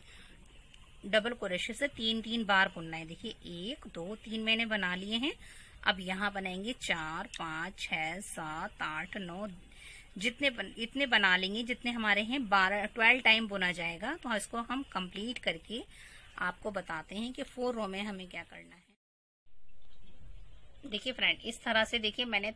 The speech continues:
third row भी देखिए complete कर ली है। देखिए एक, दो, तीन, चार, पाँच, छः, सात, आठ, नौ, दस, ग्यारह, बारह, यानी twelve time ये हमने बुन लिया है। और अब देखिए एक chain बुनने के बाद आपने यहाँ से इसे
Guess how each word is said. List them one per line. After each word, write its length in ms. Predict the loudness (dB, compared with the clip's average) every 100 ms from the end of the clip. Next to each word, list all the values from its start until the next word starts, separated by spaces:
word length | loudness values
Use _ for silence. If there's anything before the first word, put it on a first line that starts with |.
| -2
third 260 | 0 2
row 120 | 0 -2
भी 140 | -4
देखिए 300 | -8 -6 -6
complete 480 | -6 -8 -8 -10 -6
कर 180 | 0 2
ली 180 | 0 -6
है। 60 | -6
देखिए 340 | -8 -8 -10 -12 -18 -18 -18 -16 -12
एक, 360 | -8 -8 -8 -10
दो, 300 | -12 -10 -12 -14 -14
तीन, 320 | -12 -10 -8
चार, 440 | -6 -6 -8 -8 -8
पाँच, 300 | -8 -8 -10 -8
छः, 340 | -6 -2 -4 -4
सात, 600 | -8 -8 -8 -8 -8 -8
आठ, 380 | -6 -8 -10
नौ, 340 | -8 -8 -6 -8 -8
दस, 200 | -10 -10 -10
ग्यारह, 420 | -8 -8 -6 -6
बारह, 320 | -4 -4 -4 -6
यानी 300 | -8 -6 -4
twelve 320 | -2 0 -2
time 220 | -4 -4
ये 120 | -2 -4
हमने 300 | -2 -4 -4
बुन 180 | -6 -8
लिया 240 | -8 -8 -4
है। 120 | -6 -6 -10 -18 -18 -18 -8
और 100 | -4
अब 120 | -4 -6
देखिए 320 | -10 -8 -8 -6
एक 180 | -6 -4
chain 240 | -4 -4
बुनने 240 | -6 -10 -10
के 120 | -10
बाद 200 | -8 -6
आपने 300 | -6 -8 -6 -4
यहाँ 260 | -4 -4
से 160 | -6 -6
इसे 320 | -6 -6 -6